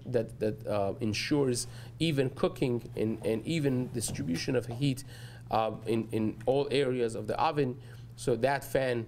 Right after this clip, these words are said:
usually stops when you open the, the, the oven and close it, it turns on. Uh,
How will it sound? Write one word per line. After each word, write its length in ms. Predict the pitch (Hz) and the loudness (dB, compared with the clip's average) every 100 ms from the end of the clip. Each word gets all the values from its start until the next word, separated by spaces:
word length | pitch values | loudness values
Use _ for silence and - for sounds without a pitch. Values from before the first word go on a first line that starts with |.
| - | -6
usually 320 | 117 117 117 110 | -2 -2 0 -2
stops 500 | - 170 170 - 139 | 2 2 2 -2 0
when 140 | 139 | 2
you 160 | 127 127 | 4 2
open 300 | 127 127 117 | 2 0 2
the, 340 | 113 110 113 - - | 2 2 -2 -8 -14
the, 280 | 117 120 113 | -6 -2 -2
the 180 | 131 - | 0 0
oven 320 | 113 110 107 | 0 2 0
and 120 | 104 | 0
close 300 | 101 107 117 | -2 -2 -2
it, 100 | 110 | -2
it 120 | 107 - | -4 0
turns 240 | 113 123 | 2 2
on. 320 | - 180 143 - - - - - - - | 2 2 -2 -6 -12 -14 -14 -14 -2 2
Uh, 300 | 151 139 | 2 2